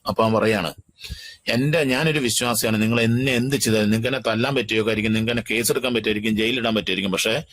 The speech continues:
എന്നെ നിങ്ങൾക്ക് ഒന്നും ചെയ്യാൻ പറ്റില്ല, കാരണം ഞാനൊരു വിശ്വാസി ആയതുകൊണ്ട് തന്നെ എന്നെ മതം പഠിപ്പിക്കുന്നതിനപ്പുറത്തേക്ക് ഞാൻ ഒന്നും ചെയ്തിട്ടില്ല" എന്ന് പറഞ്ഞു. അപ്പൊ ഒന്നും കൂടെ കൊടുത്തു.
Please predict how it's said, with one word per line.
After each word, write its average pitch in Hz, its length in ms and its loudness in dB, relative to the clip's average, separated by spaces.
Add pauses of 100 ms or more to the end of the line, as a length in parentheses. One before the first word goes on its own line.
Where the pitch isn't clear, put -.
(360)
എന്നെ 143 180 0
നിങ്ങൾക്ക് 123 260 0
ഒന്നും 139 200 0
ചെയ്യാൻ 113 200 0
പറ്റില്ല, 101 280 -2
കാരണം 101 260 0
ഞാനൊരു 123 280 0
വിശ്വാസി 127 480 0
ആയതുകൊണ്ട് 104 320 0
തന്നെ 101 100 0
എന്നെ 107 120 0
മതം 113 280 0
പഠിപ്പിക്കുന്നതിനപ്പുറത്തേക്ക് 104 680 0
ഞാൻ 101 100 -2
ഒന്നും 104 180 2
ചെയ്തിട്ടില്ല" 104 460 -2
എന്ന് 76 140 -4
പറഞ്ഞു. - 260 -10
അപ്പൊ - 140 0
ഒന്നും 160 260 4
കൂടെ 170 120 4
കൊടുത്തു. - 260 -4